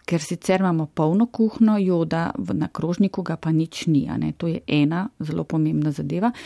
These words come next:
Drugič pa, fižol je bolj trd, če ga solimo. Na koncu boste ugotovili, da fižol sploh ne potrebuje soli za dober okus.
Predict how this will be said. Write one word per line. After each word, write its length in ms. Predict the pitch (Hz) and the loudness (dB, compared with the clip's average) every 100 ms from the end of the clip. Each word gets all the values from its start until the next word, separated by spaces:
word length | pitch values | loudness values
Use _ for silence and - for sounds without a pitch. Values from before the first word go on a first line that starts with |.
| - - | -18 -6
Drugič 400 | - 196 254 247 | 2 6 6 4
pa, 180 | - 180 - | 0 -2 -2
fižol 400 | - 175 202 226 | -2 0 4 4
je 80 | |
bolj 180 | 175 190 | 4 0
trd, 240 | - 165 - | 0 -4 -4
če 140 | 165 | -8
ga 100 | 160 | -8
solimo. 500 | - 156 151 147 - - - - - | -4 -2 0 0 -2 -8 -20 -18 -10
Na 120 | - 180 | -6 0
koncu 340 | 180 202 240 | 4 4 4
boste 220 | 226 - | 2 0
ugotovili, 480 | 208 208 185 202 208 | -2 0 0 0 0
da 140 | 180 | 0
fižol 380 | 180 - 165 196 | -4 -4 -2 -2
sploh 320 | - 185 185 | -2 -2 0
ne 100 | 185 | -2
potrebuje 560 | 185 185 - 151 160 170 | -4 -6 -6 -6 -4 -6
soli 440 | - 165 156 160 151 _ - - | -6 -4 -2 -2 -4 _ -14 -8
za 400 | 160 151 156 - - | -6 -4 -4 -4 -4
dober 400 | 151 147 156 160 | -2 0 0 -4
okus. 420 | - 156 - | -8 -10 -12